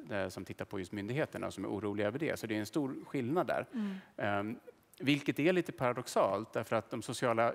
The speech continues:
Speaker 1: jättarna, sociala mediejättarna, de jobbar ganska aktivt med att utveckla tekniker och metoder för att vi bättre ska förstå vad som händer med informationen. De är inte på långa vägar hemma än, tycker jag, men, men de är väldigt aktiva i det.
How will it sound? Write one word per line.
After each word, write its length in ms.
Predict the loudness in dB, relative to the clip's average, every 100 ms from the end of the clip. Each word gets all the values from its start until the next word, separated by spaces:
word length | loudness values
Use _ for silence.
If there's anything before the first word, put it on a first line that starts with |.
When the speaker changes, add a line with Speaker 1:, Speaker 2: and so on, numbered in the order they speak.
| -2 -4
Speaker 1:
jättarna, 600 | -2 -2 0 2 2 0
sociala 360 | -4 0 2
mediejättarna, 680 | 4 2 2 0 0 -2 -2
de 180 | 0 2
jobbar 240 | 2 4
ganska 240 | 0 0 -4
aktivt 500 | -6 -4 -4 -4 -4
med 200 | -4 -4
att 160 | -4 -4
utveckla 640 | -4 -4 -6 -6 -4 -4 -4 -10 -12 -8
tekniker 440 | -2 0 0 0
och 60 | -2
metoder 360 | -2 -4 -4 -2
för 180 | 0 0
att 120 | -2
vi 60 |
bättre 300 | -4 -4 -6
ska 160 | -8 -8
förstå 320 | -10 -6 -4
vad 100 | -4
som 100 | -6
händer 220 | -8 -8
med 60 | -8
informationen. 500 | -8 -6 -4 -4 -6 -12 -16 -2
De 140 | -2
är 40 | 0
inte 240 | -2 -2
på 60 | 0
långa 220 | 2 4
vägar 400 | 2 4 2 0 -4
hemma 360 | -2 0 2 0
än, 180 | 0 -4
tycker 180 | -4 0
jag, 180 | 0 -2 -10 -20 -8
men, 300 | 0 0 0 -2
men 220 | 0 2
de 180 | 2 2
är 40 |
väldigt 240 | 2 2 0
aktiva 460 | -4 -4 -4 -2
i 40 | -2
det. 180 | -2